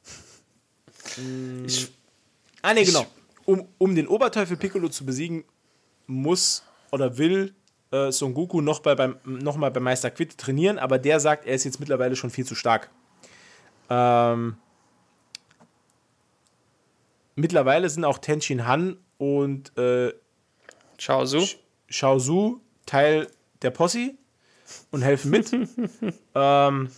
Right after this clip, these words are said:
Speaker 1: aber Son Goku muss jetzt bei Gott trainieren.
Speaker 2: Ja.
Speaker 1: Und dort trainiert er für den Kampf mit dem Oberteufel Piccolo, den er dann
Speaker 2: Genau.
Speaker 1: gewinnt. <clears throat> Und dann, äh, wird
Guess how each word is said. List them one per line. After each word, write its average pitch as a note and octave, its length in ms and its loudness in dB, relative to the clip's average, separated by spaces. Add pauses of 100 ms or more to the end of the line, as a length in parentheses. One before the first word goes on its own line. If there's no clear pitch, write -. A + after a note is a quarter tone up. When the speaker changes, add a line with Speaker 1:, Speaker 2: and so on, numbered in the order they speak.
(640)
Speaker 1:
aber E3+ 420 4
Son C#3 200 -4
Goku F3+ 240 -2
muss E3+ 180 -2
jetzt - 180 0
bei B2+ 120 0
Gott D3+ 240 -2
trainieren. G2+ 500 -10 (1200)
Speaker 2:
Ja. D3+ 220 6
Speaker 1:
Und C3 80 2
dort F#3+ 220 4
trainiert E3+ 380 0
er D3 140 2
für E3 200 -2
den C#3+ 160 -2
Kampf C#3+ 400 -6
mit C#3+ 200 -4
dem C#3 140 -4
Oberteufel B2+ 460 -2
Piccolo, F3 460 2 (340)
den F#3+ 140 4
er F#3 80 4
dann D3+ 180 2
Speaker 2:
Genau. B2+ 200 0
Speaker 1:
gewinnt. B3 260 0 (540)
<clears throat> A#3 640 2
Und B2+ 200 -4
dann, G#3+ 380 2 (480)
äh, C#3+ 400 4 (220)
wird D3 540 -2